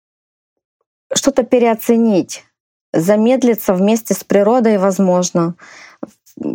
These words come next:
Разговоры с близкими, например, летом у нас не всегда на это есть, да? Возможно,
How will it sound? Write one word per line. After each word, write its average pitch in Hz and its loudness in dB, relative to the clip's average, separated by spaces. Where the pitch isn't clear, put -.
Разговоры 233 0
с 185 -2
близкими, 196 0
например, 185 0
летом 233 0
у 190 0
нас 190 -2
не 202 0
всегда 208 2
на 247 2
это 180 0
есть, 165 0
да? 254 0
Возможно, 190 0